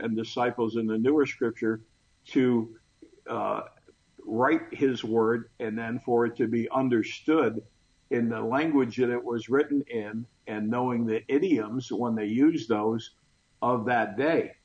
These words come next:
And an idiom is a, uh, a phrase that, um,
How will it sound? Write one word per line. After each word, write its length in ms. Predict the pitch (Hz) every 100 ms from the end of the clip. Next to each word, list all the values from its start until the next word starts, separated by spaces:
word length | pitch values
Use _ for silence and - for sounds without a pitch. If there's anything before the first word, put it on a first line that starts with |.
| _ _ _ _ _
And 440 | 113 113 113 110 113
an 160 | 123 117
idiom 520 | 143 139 120 117 131
is 300 | - 117 113
a, 400 | 120 110 107 110 -
uh, 420 | 104 101 101 101 - -
a 80 | 120
phrase 680 | - - 131 127 123 139 - _ _ _ _
that, 440 | - 113 110 107 -
um, 500 | 107 101 98 101